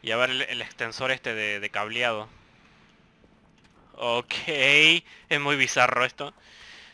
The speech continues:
Tenemos que comprar también el cable delgado, a ver.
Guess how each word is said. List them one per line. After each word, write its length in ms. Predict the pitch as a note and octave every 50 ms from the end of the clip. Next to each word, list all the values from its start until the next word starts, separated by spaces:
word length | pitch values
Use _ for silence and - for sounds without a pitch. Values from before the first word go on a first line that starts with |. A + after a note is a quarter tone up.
| - _ _
Tenemos 260 | - C#3 C#3+ D3+ D#3
que 120 | - D3+ B2+
comprar 640 | C3+ C3 B2 - C#3+ C#3+ D3 C#3+ C#3+ C#3+ C#3+ C#3 C3
también 200 | C#3 B2+ C3+ C#3
el 60 | -
cable 240 | - C3 C3+ C3+ B2
delgado, 380 | A#2 A2 A2 A#2+ B2 A#2 G#2+
a 120 | G2+ G#2 B2
ver. 120 | C3+ -